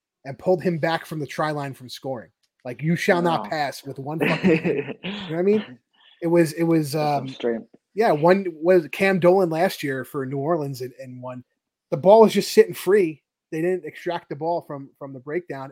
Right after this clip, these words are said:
Speaker 1: and it was sitting in the opposing, uh, uh, try area, and he just jumped over the pile and, and, and grounded it.
Speaker 2: Yeah,
Speaker 1: And it's
Speaker 2: there's
Speaker 1: just,
Speaker 2: no
Speaker 1: yeah.
Speaker 2: offside line, I'm
Speaker 1: Yeah,
Speaker 2: pretty sure,
Speaker 1: yeah, there was
Speaker 2: after
Speaker 1: no
Speaker 2: the
Speaker 1: offsides,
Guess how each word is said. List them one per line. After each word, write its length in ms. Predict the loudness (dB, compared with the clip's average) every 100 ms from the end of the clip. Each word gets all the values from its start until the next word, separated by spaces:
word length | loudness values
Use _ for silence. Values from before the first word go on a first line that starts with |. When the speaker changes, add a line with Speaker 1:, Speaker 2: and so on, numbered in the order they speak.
| -12
Speaker 1:
and 80 |
it 20 | -12
was 160 | -12
sitting 320 | -8 -4 -2 -2
in 100 | -4
the 160 | -8
opposing, 480 | -10 -10 -10 -10 -14 -18 _ _ _ _
uh, 240 | -6 -4 -4
uh, 140 | -6 -6
try 300 | 2 4 4
area, 380 | 0 -2 -4 -6
and 100 | -6
he 60 |
just 180 | -6 -6
jumped 280 | -4 -2 4
over 100 | 4
the 60 | 4
pile 280 | 2 0 0
and, 160 | -4 -16 _
and, 180 | -16 -16
and 200 | -16 -16
grounded 340 | -6 -4 -4 4
it. 40 |
Speaker 2:
Yeah, 140 | 6
Speaker 1:
And 140 | 6 2
it's 180 | -12 -8
Speaker 2:
there's 0 |
Speaker 1:
just, 140 | 0
Speaker 2:
no 80 | 4
Speaker 1:
yeah. 60 | 4
Speaker 2:
offside 420 | 4 0 -2 0
line, 200 | -6 -10
I'm 80 | -4
Speaker 1:
Yeah, 100 | -4
Speaker 2:
pretty 140 | -4
sure, 160 | -8 -2
Speaker 1:
yeah, 160 | -2 0
there 100 | -2
was 120 | 0 4
Speaker 2:
after 120 | 6
Speaker 1:
no 100 | 6
Speaker 2:
the 80 | 4
Speaker 1:
offsides, 420 | -2 -2 -2